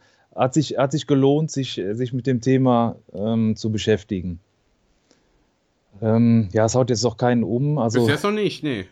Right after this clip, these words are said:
Speaker 1: Nee, also
Speaker 2: <laughs>
Speaker 1: es, äh, eigentlich fing's an, dass in der, in der belgischen, ähm, bei einer belgischen Brieftaube Kokain im Kot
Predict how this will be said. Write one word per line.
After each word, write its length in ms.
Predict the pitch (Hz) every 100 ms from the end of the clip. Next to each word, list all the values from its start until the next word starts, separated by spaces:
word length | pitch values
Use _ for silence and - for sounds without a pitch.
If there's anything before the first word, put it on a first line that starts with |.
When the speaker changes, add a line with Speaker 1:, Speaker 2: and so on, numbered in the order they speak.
| -
Speaker 1:
Nee, 260 | 151 170 123
also 240 | 135 143 147
Speaker 2:
<laughs> 60 | -
Speaker 1:
es, 180 | 135
äh, 240 | 110 123 104
eigentlich 380 | 139 165 185 -
fing's 240 | 170 131
an, 160 | 123 170
dass 180 | 165
in 140 | 139 147
der, 200 | 131 123
in 120 | -
der 80 | 123
belgischen, 840 | 135 151 165 - 139 123 113 - -
ähm, 220 | 98 104
bei 60 | 113
einer 120 | 113
belgischen 420 | 127 143 127 123
Brieftaube 760 | 104 139 - - 135 131 131 120 - _ -
Kokain 580 | 135 - 117 95 127 127
im 240 | 117 104
Kot 400 | - 113 107 -